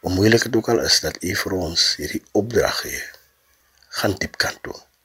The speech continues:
daar waar dit saak maak. Leer ons as Christene in hierdie land om ophou in die water hier op die wal te speel, maar eintlik te gaan na die dieptes van hierdie wêreld, waar ons eintlik die evangelie van Jesus,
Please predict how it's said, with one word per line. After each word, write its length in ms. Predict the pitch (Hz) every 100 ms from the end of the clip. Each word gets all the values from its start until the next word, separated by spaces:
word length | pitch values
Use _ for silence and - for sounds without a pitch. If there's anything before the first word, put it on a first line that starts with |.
| _ _ _ _
daar 260 | - - 104
waar 100 | 98
dit 120 | 98
saak 360 | - - - -
maak. 360 | - - - - _ _ _ - - - _ _
Leer 360 | 95 110 120 -
ons 460 | 101 101 98 - -
as 220 | - -
Christene 540 | - 110 104 - 104 101
in 80 | 95
hierdie 240 | 80 92
land 380 | 85 - - - _
om 300 | - 101 -
ophou 460 | - - 110 123 -
in 240 | 104 98 92
die 140 | 90
water 800 | 71 76 87 - - - - -
hier 300 | - 95 95
op 100 | 95 -
die 160 | 101
wal 320 | 87 85 101 -
te 100 | -
speel, 580 | - - - - - _ _
maar 120 | - 87
eintlik 320 | 156 170 143
te 120 | 135
gaan 480 | - - 78 69 -
na 180 | 95 92
die 180 | 85 -
dieptes 580 | 107 - 107 98 - -
van 160 | - 95
hierdie 240 | 87 92
wêreld, 460 | 85 78 - - - - _
waar 140 | - -
ons 180 | - _
eintlik 680 | - 143 127 - - - -
die 120 | - 92
evangelie 640 | - 87 - - 104 92
van 180 | 90 87
Jesus, 540 | 69 64 - - -